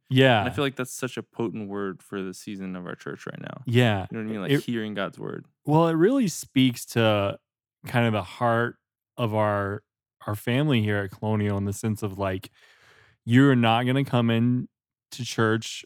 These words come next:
Speaker 1: on a Sunday, on a Tuesday at the exchange with you guys, on any day, and not hear the word of God.
Speaker 2: Mm.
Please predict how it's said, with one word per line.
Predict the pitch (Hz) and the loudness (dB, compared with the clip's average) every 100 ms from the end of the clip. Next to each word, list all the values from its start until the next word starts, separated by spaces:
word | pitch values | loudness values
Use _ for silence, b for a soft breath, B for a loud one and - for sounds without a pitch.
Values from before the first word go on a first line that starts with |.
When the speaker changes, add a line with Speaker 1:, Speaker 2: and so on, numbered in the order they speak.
| - | -12
Speaker 1:
on | 98 | -10
a | 90 | -8
Sunday, | - 139 143 135 135 131 127 | 0 2 4 4 2 2 0
on | 120 101 | -2 -4
a | 95 | -6
Tuesday | - - 135 123 123 120 120 120 | -6 0 2 2 2 4 2 0
at | 113 107 | -4 -2
the | 107 | -4
exchange | 101 - 120 123 117 | -4 -4 0 4 4
with | 107 107 | 2 2
you | 120 120 | 2 4
guys, | 120 117 117 113 113 110 110 | 4 4 2 2 0 -2 -4
on | 104 120 | -6 0
any | 123 135 | 4 4
day, | 117 110 104 104 - b b b 117 | 4 4 4 0 -4 b b b 0
and | 113 | 4
not | 113 110 101 | 4 2 0
hear | - 117 107 104 | -4 2 4 2
the | 98 101 | 2 0
word | 101 95 | 0 -2
of | 87 | -4
God. | 95 - 127 131 | -8 -8 -10 -6
Speaker 2:
Mm. | 131 113 | -6 -6